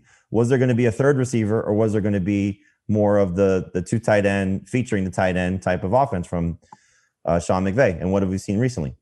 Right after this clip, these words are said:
It's been more of the three receivers, you know, so Josh Reynolds has established himself as, as a key part of this offense. But I think when you look at the guys who are readily available, you know, Pittman at ten percent, Reynolds at six percent, and Grant at two percent, uh,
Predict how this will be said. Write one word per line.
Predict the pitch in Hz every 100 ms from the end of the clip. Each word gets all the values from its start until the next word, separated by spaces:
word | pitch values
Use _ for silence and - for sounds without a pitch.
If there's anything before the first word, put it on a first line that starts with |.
| _ _
It's | _
been | 98 98
more | 95 95
of | 82
the |
three | 85 95
receivers, | 92 151 76 - _ _
you | 95
know, | 85
so | - 95 90 - _ _ _ _
Josh | 90 107
Reynolds | 110 107 107
has | 92
established | 98 92 95 101
himself | 92 92 98
as, | 95 85 82
as | - 82
a |
key | 85 101
part | 92 92
of |
this | 95 98
offense. | 120 - 69
But | -
I | 123
think | 143 185
when | 175
you |
look | 147 147
at | 123 -
the |
guys | 110 113 110
who | 110
are | 101
readily | 101 98 92
available, | 85 82 76 73
you | 82
know, | 82
Pittman | - 123 117
at | 107
ten | 107
percent, | 95 92 95 85 - _ _ _
Reynolds | 98 110 107
at | 98
six | 92 -
percent, | 87 - 87 - _ _ _ _ -
and | 87
Grant | 95 101
at | 80
two | -
percent, | - 85 78 71 - _ _ _ -
uh, | 80 78 71